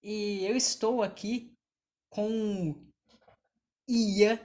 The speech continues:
Madureira, como sempre, o boss, o chefe,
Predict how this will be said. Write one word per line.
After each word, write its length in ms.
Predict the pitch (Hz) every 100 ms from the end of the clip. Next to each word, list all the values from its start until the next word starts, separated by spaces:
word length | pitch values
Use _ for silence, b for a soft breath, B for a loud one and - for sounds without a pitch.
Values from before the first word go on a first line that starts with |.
| - _
Madureira, 880 | 175 190 165 175 147 151 165 131 113
como 280 | - 175 170
sempre, 420 | - - 175 175
o 80 | 151
boss, 600 | 131 156 185 185 - -
o 100 | 160
chefe, 880 | - - - 180 190 190 - 120